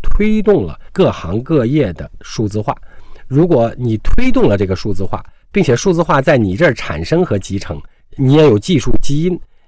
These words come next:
你就有足够多的机会在未来等到行业的数字化水平，数字化水平是刚才我们讲的叫宽度、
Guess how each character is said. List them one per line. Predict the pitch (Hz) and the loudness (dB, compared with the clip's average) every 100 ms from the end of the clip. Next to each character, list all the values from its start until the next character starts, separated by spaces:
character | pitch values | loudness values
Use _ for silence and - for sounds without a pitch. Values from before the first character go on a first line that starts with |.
| - | -8
你 | 104 | -2
就 | 120 | 2
有 | 123 | 2
足 | - 113 | 0 -2
够 | 180 139 | 0 2
多 | 143 151 | 2 0
的 | - | -2
机 | - 190 | -2 -4
会 | - 107 | 0 -2
在 | - 120 101 - 175 214 | 0 -2 -4 -10 -6 0
未 | 285 117 | 2 2
来 | 85 82 - - | -2 -8 -12 -8
等 | - 101 | -4 -2
到 | 120 113 | -2 -4
行 | - - 90 | -6 -8 -4
业 | 151 202 120 | 0 2 0
的 | 101 | -2
数 | - 175 | -2 -4
字 | 127 139 | -2 -4
化 | - 117 | -4 -4
水 | - - | -6 -8
平， | - 101 - | -8 -10 -10
数 | - | -6
字 | 156 | -2
化 | 151 127 | -2 -2
水 | 98 | -2
平 | 98 | -4
是 | 117 | -4
刚 | 120 | -4
才 | |
我 | 120 | -2
们 | |
讲 | 120 - | -4 -8
的 | 101 | -6
叫 | 110 | -6
宽 | - 160 | 0 0
度、 | 175 | 0